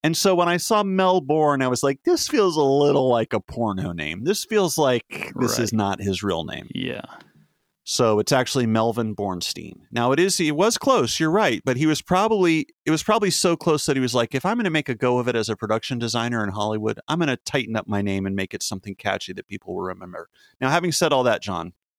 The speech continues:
Speaker 1: why don't you read your insane list of names that you
Speaker 2: Hey,
Speaker 1: came
Speaker 2: look,
Speaker 1: up with?
Speaker 2: this is the list
Speaker 1: These are
Speaker 2: that
Speaker 1: the
Speaker 2: ca-
Speaker 1: worst names.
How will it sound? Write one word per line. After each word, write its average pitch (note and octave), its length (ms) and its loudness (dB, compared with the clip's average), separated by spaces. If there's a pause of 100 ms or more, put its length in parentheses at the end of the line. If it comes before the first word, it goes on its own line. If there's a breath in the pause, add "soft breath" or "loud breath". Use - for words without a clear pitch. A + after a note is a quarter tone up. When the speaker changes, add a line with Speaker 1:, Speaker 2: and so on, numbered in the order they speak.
(140)
Speaker 1:
why F3+ 120 -2
don't A3+ 100 -2
you F3+ 100 2
read F3 180 2
your D#3 200 0
insane F3 720 2
list D#3 360 2
of D3 140 0
names B2+ 400 2
that B2 100 -4
you D3 60 4
Speaker 2:
Hey, D3+ 80 4
Speaker 1:
came C#3 120 2
Speaker 2:
look, D3+ 180 6
Speaker 1:
up G#2 180 -4
with? F#2+ 140 -4
Speaker 2:
this G3+ 200 4
is G3 60 0
the G3+ 120 6
list F3+ 240 6
Speaker 1:
These - 100 4
are - 20 4
Speaker 2:
that G#3+ 120 8
Speaker 1:
the - 80 6
Speaker 2:
ca- G#3 60 4
Speaker 1:
worst A3+ 360 6
names. E3+ 320 4